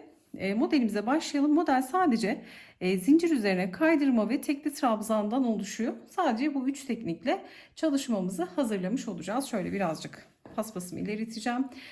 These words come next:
E, santim olarak da ölçüsünü söylemek istiyorum. Kısa kenarı altmış dört santim, uzun kenarı da seksen beş santim oldu. Yani seksen beşe altmış dört santim ölçüsünde dikdörtgen bir paspas hazırlamış olduk ve dört tane de yumak kullandım.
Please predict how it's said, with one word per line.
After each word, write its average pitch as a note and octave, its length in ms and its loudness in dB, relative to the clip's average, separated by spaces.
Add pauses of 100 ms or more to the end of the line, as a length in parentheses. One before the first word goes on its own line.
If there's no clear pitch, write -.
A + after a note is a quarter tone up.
(160)
E, F#3+ 360 -2
santim C4 460 0
olarak C4 360 2
da F#3 60 -4
ölçüsünü F#3 400 -4
söylemek F#3 440 -2
istiyorum. G#3+ 520 -4 (220)
Kısa E4 300 -2
kenarı F#3+ 480 0 (200)
altmış A3+ 440 -4
dört C4+ 200 -2
santim, D4+ 480 0 (400)
uzun C4+ 280 2
kenarı G3+ 380 0
da E4 80 -2
seksen C#4 560 0
beş A#3+ 160 -2
santim E3+ 460 -6
oldu. E3+ 180 -4
Yani F#3 200 -2
seksen A3+ 520 -2
beşe D#4 340 -2 (340)
altmış B3+ 380 -2
dört F3+ 180 -2
santim A3+ 460 -4
ölçüsünde A3 640 -4
dikdörtgen G3 600 -4
bir C4 140 -4
paspas C4 520 -4
hazırlamış F#3 480 -4
olduk G3 360 -4
ve A#3+ 100 -2
dört C4 220 0
tane F3+ 240 -4
de A3+ 40 -4
yumak A3 340 -2
kullandım. E3+ 460 -4